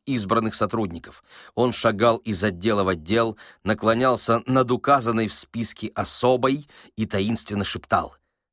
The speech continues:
«Маленькая вечериночка, по три рубля с души,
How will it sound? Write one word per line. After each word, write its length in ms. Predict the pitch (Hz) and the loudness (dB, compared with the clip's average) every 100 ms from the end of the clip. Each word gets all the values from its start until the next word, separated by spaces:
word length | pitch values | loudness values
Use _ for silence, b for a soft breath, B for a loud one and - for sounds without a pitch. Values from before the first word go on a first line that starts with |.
| _ | _
«Маленькая 640 | 87 98 101 95 87 101 | -2 0 2 0 -4 -4
вечериночка, 840 | 92 90 - 117 90 73 - 73 69 _ _ _ | -4 -4 -4 -4 -6 -8 -10 -12 -12 _ _ _
по 180 | 113 123 | 0 0
три 240 | - 113 | 0 -2
рубля 380 | 110 104 113 110 | 0 0 0 -2
с 80 | 90 | -2
души, 460 | 101 - 82 76 | -6 -6 -8 -12